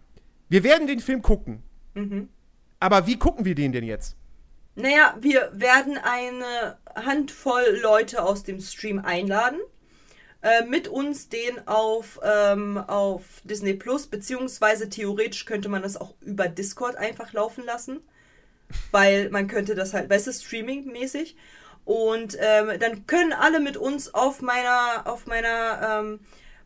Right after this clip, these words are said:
Speaker 2: Plattform, äh, auf der Discord-Plattform, auf meiner Gruppe da,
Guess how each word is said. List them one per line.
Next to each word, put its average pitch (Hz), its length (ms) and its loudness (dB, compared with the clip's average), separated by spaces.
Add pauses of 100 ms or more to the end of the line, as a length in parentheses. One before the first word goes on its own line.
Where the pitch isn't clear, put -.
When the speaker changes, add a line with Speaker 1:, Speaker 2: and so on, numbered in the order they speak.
Speaker 2:
Plattform, 254 760 0
äh, 226 240 -2
auf 214 180 0
der 220 120 -2
Discord-Plattform, 226 840 -6
auf 202 200 -6
meiner 202 340 -2
Gruppe 202 320 -4
da, 240 220 -2